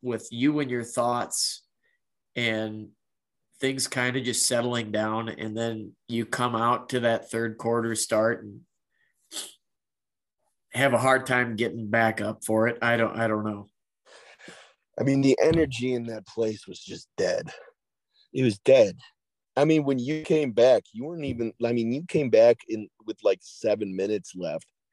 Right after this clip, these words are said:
Speaker 2: and there's still another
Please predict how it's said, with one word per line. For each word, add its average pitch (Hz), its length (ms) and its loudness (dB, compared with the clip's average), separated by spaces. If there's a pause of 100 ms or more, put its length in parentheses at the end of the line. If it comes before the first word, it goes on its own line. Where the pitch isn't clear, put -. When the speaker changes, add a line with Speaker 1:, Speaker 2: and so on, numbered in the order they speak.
(220)
Speaker 2:
and 131 320 4 (460)
there's 147 520 4
still 151 480 4
another 139 540 0